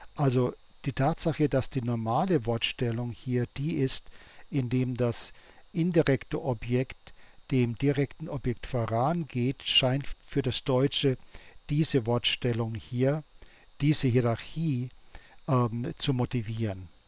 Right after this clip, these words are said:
Nun, das waren jetzt Sätze mit Nebensatzstellung, wo das finite Verb am Ende steht.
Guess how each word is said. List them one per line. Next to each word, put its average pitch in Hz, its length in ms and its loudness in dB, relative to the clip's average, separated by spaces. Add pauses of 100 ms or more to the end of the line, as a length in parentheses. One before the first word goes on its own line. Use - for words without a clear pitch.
(1040)
Nun, 135 140 0
das 131 220 0
waren 123 180 2
jetzt 120 240 -2
Sätze - 320 0
mit 113 220 -4
Nebensatzstellung, 143 1080 0
wo 104 80 -4
das 107 300 2
finite 120 500 -6
Verb 117 240 -2
am 127 160 -8
Ende 131 320 -4
steht. - 540 -4